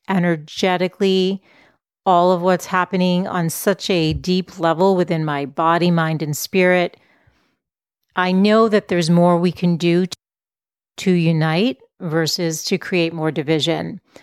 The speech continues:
And your opinions are your opinions. Your beliefs are your beliefs. I honor and respect you as you are. And I think that's why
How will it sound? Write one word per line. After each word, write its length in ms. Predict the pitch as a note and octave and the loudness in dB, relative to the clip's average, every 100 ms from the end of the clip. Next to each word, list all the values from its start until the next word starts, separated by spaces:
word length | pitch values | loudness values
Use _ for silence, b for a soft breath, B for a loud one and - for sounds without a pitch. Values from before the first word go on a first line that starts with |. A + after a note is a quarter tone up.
| b b - | b b -2
And 520 | F#3 F3+ E3+ E3+ F3 - _ _ _ _ _ _ _ - | 2 2 2 0 -4 -10 _ _ _ _ _ _ _ -6
your 220 | F3+ F3 | 0 2
opinions 560 | E3 G3 G3+ G#3+ G#3+ G3+ | 2 2 4 4 2 0
are 120 | F#3+ | -2
your 160 | E3 E3 | 0 -2
opinions. 680 | - E3+ D#3+ D3+ E3 F#3 | -2 -2 -2 -4 -8 -8
Your 160 | F3 E3+ | -4 -2
beliefs 500 | E3 F3 F#3+ F#3+ - | 0 0 0 0 -2
are 40 | |
your 220 | F#3+ F3 D#3+ | 0 0 0
beliefs. 500 | E3 D#3+ D3+ C#3 - B B - | -2 -2 -2 -6 -12 B B -4
I 160 | G3 | -2
honor 360 | - G#3 G3 F#3 | 2 2 4 4
and 160 | F3+ E3 | 2 0
respect 560 | D#3 - D#3+ D#3+ - | -4 -6 -8 -8 -6
you 300 | D#3+ D3+ F3+ - _ _ _ _ - | -4 -4 -6 -14 _ _ _ _ -4
as 280 | F#3 F3+ D3 | -2 -2 -2
you 180 | E3 D#3 | -2 -2
are. 380 | C#3+ C3+ - - b b b b b _ - | -2 -6 -10 -18 b b b b b _ 0
And 340 | G#3+ G#3 F#3+ - | 2 2 0 -2
I 120 | G3 | -4
think 280 | - G#3 - | -2 -4 -2
that's 280 | F#3+ E3+ - | -2 -2 0
why 500 | F3+ F3 E3+ F3 | 2 2 0 -2